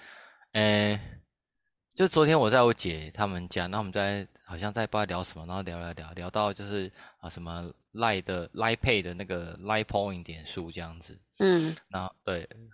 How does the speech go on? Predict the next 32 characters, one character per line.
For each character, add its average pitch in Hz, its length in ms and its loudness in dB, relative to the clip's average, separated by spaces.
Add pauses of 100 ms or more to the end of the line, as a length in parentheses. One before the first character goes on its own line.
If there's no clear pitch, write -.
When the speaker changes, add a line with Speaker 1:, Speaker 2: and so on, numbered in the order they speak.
Speaker 1:
好， 90 140 -10
反 95 120 -2
正 107 60 -2
就 110 60 0
在 107 100 2
讲 82 200 -8
这 98 140 -6
一 90 80 -4
块 92 200 -2
的 82 80 -6
事 85 160 -8
情。 - 220 -12 (380)
Speaker 2:
嗯。 196 160 4
Speaker 1:
然 160 120 4
后 110 100 0
我 87 140 -4
就 104 100 -4
说， 95 360 0
诶， 101 80 -6
我 98 100 0
好 90 60 0
像 98 160 -4
都 95 80 -8
没 85 120 -8
在 90 140 -8
注 87 240 -6
意 85 80 -10
这 85 140 -12
一 80 100 -12
块， 80 260 -10
因 90 160 -12
为 90 400 -8